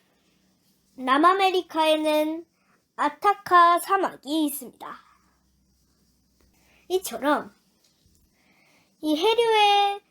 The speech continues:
순환과 온도에 따라서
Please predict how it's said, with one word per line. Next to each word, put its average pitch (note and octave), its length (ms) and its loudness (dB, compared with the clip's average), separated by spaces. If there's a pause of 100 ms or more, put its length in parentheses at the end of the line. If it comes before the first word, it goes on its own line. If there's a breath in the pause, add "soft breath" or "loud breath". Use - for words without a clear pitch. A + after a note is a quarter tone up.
순환과 F#4 760 -2 (1200)
온도에 F4 580 2
따라서 C#4+ 680 0